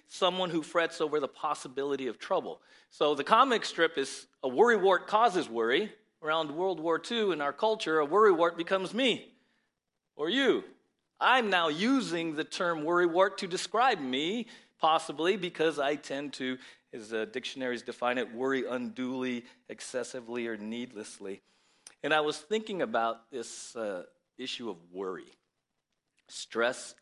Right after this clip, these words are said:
and worry and being a worrywart and, and things in our culture, nationally, globally, maybe in your own life this morning.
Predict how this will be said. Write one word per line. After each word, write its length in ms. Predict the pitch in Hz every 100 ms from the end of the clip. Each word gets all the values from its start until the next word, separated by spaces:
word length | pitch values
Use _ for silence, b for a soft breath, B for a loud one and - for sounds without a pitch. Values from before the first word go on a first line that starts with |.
| -
and 260 | 104 92
worry 420 | 95 107 107 104 95
and 120 | 85
being 200 | 107 98
a 60 |
worrywart 880 | 82 90 98 95 82 85 90 82 _
and, 120 | 85 - b b 104
and 140 | 104
things 360 | 147 151 135 127
in 100 | 120
our 320 | 113 104 87 _ _ _ _ _ _
culture, 640 | - - 151 - 127 104 92
nationally, 680 | 104 120 127 - 117 120 107
globally, 560 | 107 123 127 120 127
maybe 280 | 117 120 120
in 120 | 117
your 100 | 113
own 200 | 120 110
life 280 | 110 113 -
this 220 | 107 -
morning. 340 | 107 117 110